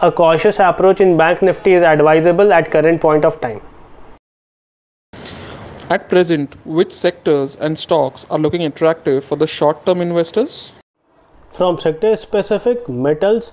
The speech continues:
Speaker 1: pharma and I T could be the prime focus for investor in the coming future. However, sectoral distribution has been seen in last couple of weeks and major focus should be given to stock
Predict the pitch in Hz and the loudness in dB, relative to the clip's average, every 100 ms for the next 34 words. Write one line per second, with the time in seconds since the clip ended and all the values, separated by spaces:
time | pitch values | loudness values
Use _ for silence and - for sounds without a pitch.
0 | - - 160 156 160 185 196 180 - 151 | -20 -6 -2 0 0 0 0 -2 -2 -2
1 | 175 175 165 156 151 160 170 165 147 165 | 0 0 0 -2 -2 0 -2 -2 -2 -2
2 | 170 165 160 185 - 165 151 147 151 - | 0 -2 0 -4 0 0 2 0 -2 0
3 | 175 160 160 151 147 165 - 160 147 185 | 0 2 0 0 0 0 0 0 0 -2
4 | - - _ - - - - - 165 180 | -2 -8 _ -20 -20 -20 -20 -6 -2 0
5 | 190 240 240 175 151 190 208 190 - 196 | 0 0 0 -4 -2 0 0 0 -2 -2
6 | 170 165 208 165 160 170 208 202 202 196 | 0 0 -2 0 0 0 -2 0 0 2
7 | 185 170 170 - 170 185 202 196 185 156 | 2 0 -2 -4 -4 0 0 -2 0 0
8 | 160 - - - - 156 160 165 160 202 | 0 -6 -20 -20 -8 -2 2 2 2 -2
9 | 202 185 208 196 180 165 185 160 156 190 | -2 -2 -2 -2 -4 -2 -2 0 0 0
10 | 190 165 175 160 | -2 -4 -2 -2